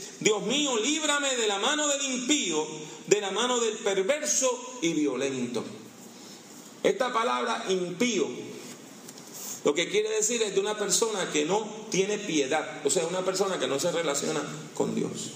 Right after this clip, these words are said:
Ser pío, tener piedad, quiere decir que usted busca de Dios, que usted ora,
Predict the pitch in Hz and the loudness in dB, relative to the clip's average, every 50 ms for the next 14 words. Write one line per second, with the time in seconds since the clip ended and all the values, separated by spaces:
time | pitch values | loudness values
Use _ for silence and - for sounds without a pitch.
0 | - - - - - - - - - - - - - - - - - - - - | -14 -16 -18 -18 -18 -18 -18 -18 -18 -18 -18 -18 -18 -18 -18 -16 -16 -16 -18 -18
1 | - - - - - - - - - - - - - - - 220 233 240 240 233 | -16 -10 -8 -6 -6 -6 -6 -8 -10 -2 4 4 6 6 6 4 2 0 -2 0
2 | - 285 277 247 208 165 143 127 - - - - - - - - - - - - | 2 2 4 4 4 2 2 0 -2 -4 -8 -10 -10 -12 -14 -16 -16 -16 -16 -16
3 | - - - - 151 151 180 208 214 - - 226 220 220 220 247 247 240 240 - | -18 0 4 4 4 4 2 0 0 0 2 2 2 2 2 2 0 0 -2 -4
4 | - - - - - - - - - - - - 196 208 220 214 214 202 185 - | -8 -10 -12 -12 -14 -14 -16 -16 -16 -2 2 4 4 4 4 2 2 2 2 2
5 | 240 247 214 - - 165 151 143 - 196 196 180 175 147 - - 139 131 127 127 | 2 2 0 0 0 0 0 2 4 2 4 4 2 2 2 2 2 2 2 2
6 | 135 170 202 214 208 - - 147 139 - - 143 143 147 196 220 220 208 185 165 | 2 4 2 2 2 0 0 -2 0 2 2 2 4 4 2 2 2 0 -2 -4